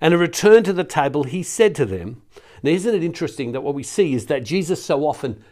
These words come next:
does and then teach, does and teach. He shows and then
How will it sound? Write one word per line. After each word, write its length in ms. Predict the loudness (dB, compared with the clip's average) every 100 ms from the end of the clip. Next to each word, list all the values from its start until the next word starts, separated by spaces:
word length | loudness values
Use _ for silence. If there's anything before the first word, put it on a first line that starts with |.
| -14 -2
does 400 | 0 0 -2 -4
and 240 | -4 -2
then 160 | -4 -6
teach, 420 | -8 -10 -12 -8
does 400 | -2 0 -2 -6
and 220 | -8 -8
teach. 440 | -6 -8 -8 -20 -20 _ _ _
He 140 | -8
shows 720 | -6 -6 2 4 4 2 -2 -8 -6
and 180 | -4 -2
then 300 | -2 -2